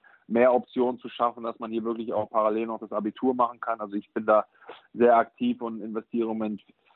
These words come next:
äh, viel Geld in, in, dass sie eine vernünftige Ausbildung machen können, optional, und dass sie wirklich was für sich tun. Also das ist, äh, ist mir schon ganz, ganz wichtig, weil die Durchlässigkeit ist nicht so groß, dass man wirklich, äh, voll darauf setzen kann.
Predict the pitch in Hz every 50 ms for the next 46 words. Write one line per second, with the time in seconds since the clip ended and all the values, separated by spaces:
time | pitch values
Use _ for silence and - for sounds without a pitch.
0 | _ _ _ - - 110 107 - - 131 127 123 107 107 117 120 120 120 113 98
1 | 95 113 113 113 113 107 - 98 107 107 110 107 - - 113 110 107 - 113 110
2 | 120 123 110 - - 120 110 113 113 110 98 - 110 120 110 - - 113 110 113
3 | 113 120 117 - 131 107 87 - 123 117 113 113 123 123 _ _ _ _ _ _
4 | _ _ _ - - - - _ - 113 104 101 101 104 113 117 113 110 107 110
5 | - - 107 110 110 - - 107 107 110 104 - - 107 104 110 104 - - -
6 | 113 110 104 98 - _ - - - _ _ - - 101 107 104 107 107 104 -
7 | _ - - 107 110 104 - 117 117 117 107 - 123 113 113 107 120 120 110 -
8 | 117 113 101 110 117 123 120 - - 120 107 101 107 107 107 104 104 104 104 -
9 | _ _ - - - - - - _ - - 208 135 139 139 127 143 127 123 131
10 | 120 - 135 131 131 127 113 - 139 135 - - 143 135 120 123 123 135 135 131
11 | - 127 113 - 127 123 120 127 127 - 131 127 123 113 - - - 101 117 117
12 | 117 117 117 117 117 113 113 113 113 113 110 113 - _ - 127 120 120 120 113
13 | 113 113 104 117 120 117 117 _ 131 110 - 110 101 104 110 110